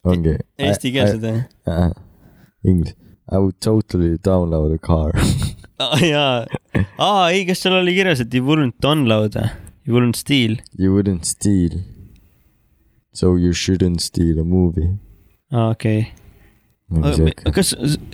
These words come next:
Speaker 2: kas see on see mingi efekt praegu või? Et ma olen, mäletan kogu aeg, et seda, et see on "You wouldn't
Speaker 1: Aa, see on
Speaker 2: download a
Speaker 1: see
Speaker 2: car".
Speaker 1: Mandela efekt
Speaker 2: Jaa,
Speaker 1: või?
Speaker 2: Mandela, jah.
Speaker 1: Ei, kogu aeg oli see, et stiil.
Speaker 2: Oota, selgita lahti Mandela teema, äkki mõni kuulaja ei tea.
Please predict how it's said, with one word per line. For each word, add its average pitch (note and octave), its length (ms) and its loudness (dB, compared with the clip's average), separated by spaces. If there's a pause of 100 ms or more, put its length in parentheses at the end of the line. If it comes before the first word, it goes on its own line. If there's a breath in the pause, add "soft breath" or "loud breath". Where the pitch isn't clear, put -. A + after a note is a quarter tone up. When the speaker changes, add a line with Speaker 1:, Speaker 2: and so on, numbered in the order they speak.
(200)
Speaker 2:
kas E3 160 0
see F3+ 100 2
on D#3+ 60 0
see E3+ 180 4
mingi C#3 240 2
efekt - 400 -4
praegu G#2+ 360 0
või? G#2+ 100 2 (580 loud breath)
Et A#2+ 140 -2
ma C3 80 2
olen, B2 160 0
mäletan A#2+ 400 0
kogu A#2+ 160 2
aeg, A2 160 0
et - 80 -10
seda, A2 200 0 (360)
et B2 120 -2
see A2+ 120 0
on A2+ 100 2
"You A2 140 0
wouldn't A#2 300 0
Speaker 1:
Aa, - 20 -4
see A#2 80 2
on A#2 60 2
Speaker 2:
download A2 260 2
a F#2+ 80 2
Speaker 1:
see E2 80 -2
Speaker 2:
car". A2 300 0 (180)
Speaker 1:
Mandela F#2 680 0
efekt G#2+ 260 -2
Speaker 2:
Jaa, A#2 140 2
Speaker 1:
või? A#2 80 2
Speaker 2:
Mandela, A#2 420 2
jah. A2+ 200 0 (840 loud breath)
Speaker 1:
Ei, G#2 200 2
kogu B2 220 2
aeg G#2+ 200 2
oli E2+ 100 2
see, E2+ 140 2
et D#2+ 120 -4
stiil. F#2 440 0 (640)
Speaker 2:
Oota, A#2+ 160 -6
selgita C#3+ 460 -2
lahti B2+ 200 -2
Mandela A#2 460 0
teema, A2+ 280 2
äkki - 180 -4
mõni A2+ 180 0
kuulaja A2 300 0
ei - 20 -4
tea. A2 140 0